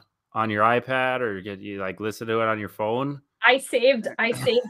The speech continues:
Speaker 2: my
Speaker 1: <laughs>
Speaker 2: class, the whole, the whole kit and caboodle, so I can go back and look at
Speaker 1: Yeah.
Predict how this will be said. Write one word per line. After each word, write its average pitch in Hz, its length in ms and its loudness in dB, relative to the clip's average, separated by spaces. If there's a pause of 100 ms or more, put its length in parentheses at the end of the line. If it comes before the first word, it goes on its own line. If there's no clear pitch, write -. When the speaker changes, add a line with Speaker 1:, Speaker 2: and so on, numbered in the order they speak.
Speaker 2:
my 254 160 2
Speaker 1:
<laughs> - 60 -8
Speaker 2:
class, 233 580 6
the 214 120 4
whole, 294 420 10
the 240 100 2
whole 302 200 4
kit 302 220 4
and 269 80 -2
caboodle, 240 340 0
so 220 120 -2
I 208 120 2
can 285 160 -4
go 254 120 2
back 226 280 4
and 214 100 -2
look 240 160 4 (300)
at 202 120 0
Speaker 1:
Yeah. 233 140 8